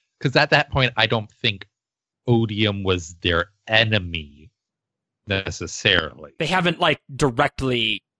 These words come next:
Speaker 1: Yeah.
Speaker 2: conflicted.
Speaker 1: It, it's like,
Speaker 2: Right?
Speaker 1: and they're both, like, decent people, I think. And there was like, yes, we,
Speaker 2: That
Speaker 1: we will provide shelter for, like, we'll, we'll give you, like, take that valley, like,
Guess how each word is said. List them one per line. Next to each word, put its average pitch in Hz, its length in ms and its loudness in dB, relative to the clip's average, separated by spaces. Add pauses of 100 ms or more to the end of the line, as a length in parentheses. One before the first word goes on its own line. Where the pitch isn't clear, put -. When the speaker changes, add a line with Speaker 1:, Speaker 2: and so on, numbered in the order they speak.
(120)
Speaker 1:
Yeah. 107 120 -6
Speaker 2:
conflicted. 123 600 -2
Speaker 1:
It, 139 180 -4
it's 135 180 -8
like, 120 200 -2 (140)
Speaker 2:
Right? 135 160 0
Speaker 1:
and 151 200 4
they're 156 140 6
both, 139 380 0
like, 117 200 0 (520)
decent 101 580 -4 (120)
people, 82 560 -10
I 78 180 -8
think. 78 720 -4 (100)
And 101 220 -2
there 98 160 2
was 90 240 0
like, 90 140 2 (280)
yes, 123 320 0
we, 123 100 2
Speaker 2:
That 202 200 2
Speaker 1:
we 147 120 6
will 151 180 8
provide 123 500 4
shelter 104 520 -2
for, 104 220 -6
like, 92 220 -6 (360)
we'll, 143 220 4
we'll 127 180 8
give 117 220 2
you, 127 260 2
like, 117 240 -2 (320)
take 117 440 2 (600)
that 107 280 2
valley, 104 600 2
like, 95 260 -4